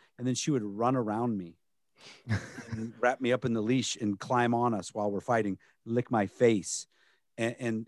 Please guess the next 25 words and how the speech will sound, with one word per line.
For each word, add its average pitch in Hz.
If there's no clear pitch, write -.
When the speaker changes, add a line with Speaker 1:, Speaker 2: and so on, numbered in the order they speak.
Speaker 1:
and 110
stuff -
like 113
that. 123
She's 170
going 170
to 131
get 123
me 104
killed. 127
And 123
so 123
I, 120
I 123
take 143
it, 117
I'm 107
super 147
passionate, 139
take 120
it 117
very, 110
very, 104
very 107
seriously 127